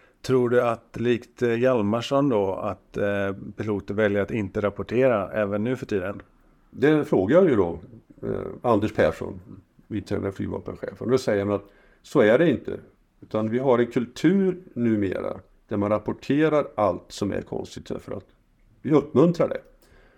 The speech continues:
Speaker 2: Allt som kan gå fel och alla incidenter och alla problem och som ska rapporteras. Jag vet inte hur man kan bedöma det faktiskt då.
Speaker 1: Nej.
Speaker 2: Jag har en känsla av att om man ser något riktigt, riktigt konstigt så skulle man kanske ändå dra sig för det, va?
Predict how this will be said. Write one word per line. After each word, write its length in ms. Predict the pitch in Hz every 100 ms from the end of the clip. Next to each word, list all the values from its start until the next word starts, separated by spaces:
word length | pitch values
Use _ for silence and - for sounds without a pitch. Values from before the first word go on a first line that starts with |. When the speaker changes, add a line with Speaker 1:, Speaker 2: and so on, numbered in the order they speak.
| _ - 110 90
Speaker 2:
Allt 180 | 110 113
som 100 | 110
kan 120 | 110
gå 80 | 107
fel 520 | - - 101 101 101
och 60 | 107
alla 180 | 92 95
incidenter 800 | 98 - 98 104 95 92 -
och 140 | 101 101
alla 180 | 95 98
problem 600 | - 107 95 98 90 92
och 80 |
som 140 | 90 98
ska 200 | - 95
rapporteras. 800 | 95 98 - 165 90 - - - _ _ _ _ _ _ - _ _ - -
Jag 160 | - 139
vet 300 | 101 92 -
inte 200 | 107 117
hur 260 | 104 107 104
man 140 | 104
kan 140 | 104
bedöma 380 | 101 98 117 143
det 100 | 107
faktiskt 420 | - 98 - 98
då. 80 | 104
Speaker 1:
Nej. 160 | 98 92 - _ _ -
Speaker 2:
Jag 80 |
har 40 | 117
en 60 |
känsla 400 | 113 143 110 -
av 60 | 127
att 80 | 104
om 60 |
man 80 | 113
ser 120 | 110
något 100 | 104
riktigt, 460 | 107 104 127 - 127
riktigt 280 | 135 - 104
konstigt 380 | - 95 - 95
så 40 |
skulle 200 | - 104
man 100 | 98
kanske 180 | 101 101
ändå 200 | 92 120
dra 240 | 123 90
sig 140 | 87 -
för 220 | - -
det, 100 |
va? 80 | -